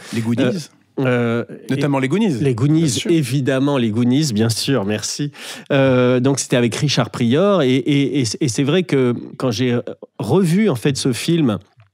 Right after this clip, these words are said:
Speaker 2: il n'y a pas si longtemps, quand notre producteur Richard Grandpierre m'a dit : « Mais non, attends, regarde-le, je te jure, il y a quelque chose à, il y a quelque chose à faire. » C'est vrai qu'avec mes yeux d'adulte, j'ai vu un, un film qui était un support incroyable pour faire une comédie, en fait, euh,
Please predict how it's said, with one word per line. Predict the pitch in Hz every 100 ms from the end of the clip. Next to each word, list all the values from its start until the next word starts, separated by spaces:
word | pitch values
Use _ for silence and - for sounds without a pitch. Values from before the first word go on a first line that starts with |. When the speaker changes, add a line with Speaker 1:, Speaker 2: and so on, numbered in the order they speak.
| _ _ 123
Speaker 2:
il |
n'y | 113
a |
pas | 131
si | 123 120
longtemps, | 110 180 -
quand | 113
notre | 104
producteur | - 107 101 104
Richard | 113 113
Grandpierre | 110 117 101 131
m'a | 104 101
dit : « | 107
Mais | 107
non, | 120
attends, | 110 98
regarde-le, | 135 135 123 113 123 143 135 - - - -
je |
te | - 113
jure, | 98 143
il |
y | 113
a |
quelque | 101 107
chose | 120 107
à, | 113 -
il | 117
y |
a | 113
quelque | 120 101
chose | 110
à | 113
faire. » | 107 185
C'est | -
vrai | 120 165
qu'avec | 127 110 107 110
mes | 104 104
yeux | 120 143
d'adulte, | 123 113 156 202 - -
j'ai | 127 -
vu | 110 156
un, | 127 131
un | 139
film | 110 190
qui | 185
était | 120 120
un | 110
support | - 127 147 127 -
incroyable | 180 151 - 151 147 165 175 143
pour | - 113
faire | 160 151
une | 120
comédie, | 131 147 139 123 165 175 _ _
en | 120 117
fait, | - 135 113
euh, | 113 104 95